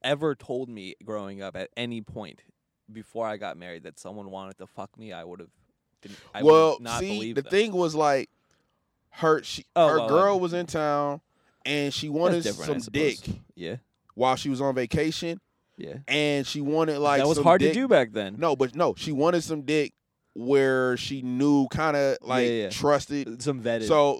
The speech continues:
Speaker 2: like, vetted dick,
Speaker 1: Vetted
Speaker 2: basically.
Speaker 1: dick, yeah.
Speaker 2: And it was like, her
Speaker 1: <laughs>
Speaker 2: girl was like, "Well, uh, my friend, like, this is my
Speaker 1: Thank
Speaker 2: friend
Speaker 1: you
Speaker 2: I
Speaker 1: for
Speaker 2: hang
Speaker 1: your
Speaker 2: out with."
Speaker 1: service. This is some vetted dick. <laughs>
Speaker 2: And she was the first white chick I've ever hooked up, at,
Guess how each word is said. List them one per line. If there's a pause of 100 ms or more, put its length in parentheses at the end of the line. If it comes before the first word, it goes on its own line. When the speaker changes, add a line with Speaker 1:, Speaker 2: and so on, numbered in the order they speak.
(100)
Speaker 2:
like,
vetted
dick,
Speaker 1:
Vetted
Speaker 2:
basically.
Speaker 1:
dick,
yeah. (380)
Speaker 2:
And (400)
it
was
like,
her
Speaker 1:
<laughs>
Speaker 2:
girl
was
like,
"Well,
uh,
my
friend, (340)
like, (300)
this
is
my
Speaker 1:
Thank
Speaker 2:
friend
Speaker 1:
you
Speaker 2:
I
Speaker 1:
for
Speaker 2:
hang
Speaker 1:
your
Speaker 2:
out
with." (140)
Speaker 1:
service.
This
is
some
vetted
dick.
<laughs> (380)
Speaker 2:
And
she
was
the
first
white
chick
I've
ever
hooked
up,
at,